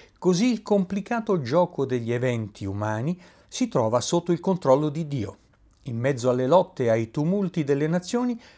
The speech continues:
colui che siede sopra i cherubini guida ancora gli affari della storia. Ecco, per chi è angosciato e non sa che cosa riserva il futuro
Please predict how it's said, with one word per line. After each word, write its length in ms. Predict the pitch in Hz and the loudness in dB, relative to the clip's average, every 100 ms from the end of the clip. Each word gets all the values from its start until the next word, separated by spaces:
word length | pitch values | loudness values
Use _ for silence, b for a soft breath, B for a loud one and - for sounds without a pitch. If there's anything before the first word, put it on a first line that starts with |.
| B B | B B
colui 560 | - 131 151 175 131 - | -2 2 4 4 2 0
che 140 | 101 | -8
siede 400 | - 147 127 101 | -4 -2 -2 -4
sopra 520 | - - 185 170 117 | -4 0 0 2 0
i 100 | 113 | -2
cherubini 600 | 123 143 180 226 247 247 - | -2 -4 -2 -2 -4 -6 -8
guida 480 | 117 123 117 120 160 | -6 -4 -2 0 -2
ancora 500 | 170 - 98 101 - | -2 -6 -6 -8 -8
gli 120 | 147 | -6
affari 500 | 160 - 95 104 107 | -6 -4 -6 -6 -10
della 280 | - 123 98 | -6 -4 -4
storia. 360 | - - 113 123 | -10 -14 -14 -12
Ecco, 200 | - - | -10 -8
per 180 | 170 - | -8 -8
chi 160 | 208 | -4
è 60 | 175 | 0
angosciato 720 | 170 170 165 - 190 151 117 | 0 -2 -4 0 2 2 -2
e 40 | 110 | -6
non 140 | 117 | -8
sa 180 | - 151 | -8 -8
che 160 | 135 117 | -8 -4
cosa 280 | 143 123 | -2 -2
riserva 440 | 117 113 160 131 123 | -4 -2 -4 -2 -4
il 80 | 120 | -6
futuro 480 | 135 123 214 113 | -10 -4 -2 -2